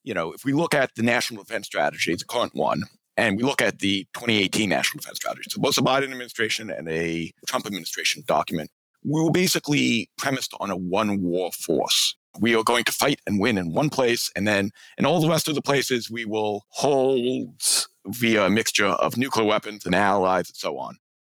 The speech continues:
And the idea being basically that we could f-, fight and choose the time and seat of our location. That's simply not the world that we're living in today. You know, in the sense that, you know, we have a active conflict in Ukraine. We have now a,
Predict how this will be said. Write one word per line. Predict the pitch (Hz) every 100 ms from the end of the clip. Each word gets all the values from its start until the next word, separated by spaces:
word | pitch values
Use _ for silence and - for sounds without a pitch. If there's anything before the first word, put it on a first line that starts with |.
| -
And | 143
the | 151
idea | 160 170 190 170 120 -
being | 151 147 131 127
basically | 123 113 - 117 107
that | 95
we | 110
could | 117 -
f-, | - -
fight | - - 131 -
and | 113
choose | - - 110 104 104 92 - - - - -
the |
time | - - 101 107 101
and | 80 -
seat | 104 95
of | 90 -
our | 80 90
location. | 104 123 120 - - _ _ -
That's | 160 - -
simply | 180 185 175
not | 117 113
the | -
world | 104 98
that | 95 -
we're | 73
living | 120 123 101
in | 73
today. | - - - - - _ _ _
You | -
know, | 92
in | 90
the | 117
sense | - 151 123 -
that, | 117 107 - -
you |
know, | 110
we | 87 101
have | 95
a | 82 78 _ _ -
active | 113 - 123
conflict | 123 117 123 -
in | 110
Ukraine. | 98 131 151 147 143
We | 110
have | 170 95 90
now | 107 101
a, | 101